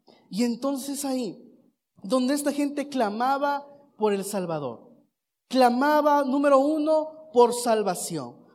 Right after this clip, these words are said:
porque reconocía que su vida estaba llena de pecado,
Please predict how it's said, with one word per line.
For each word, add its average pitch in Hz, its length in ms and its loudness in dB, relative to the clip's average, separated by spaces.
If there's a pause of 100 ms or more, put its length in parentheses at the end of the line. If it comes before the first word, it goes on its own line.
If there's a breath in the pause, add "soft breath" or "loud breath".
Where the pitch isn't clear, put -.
(140 soft breath)
porque 254 320 6
reconocía 254 1120 0
que 247 100 0
su 240 220 0
vida 262 220 2
estaba 254 340 2
llena 254 340 0
de 240 80 0
pecado, 202 800 -4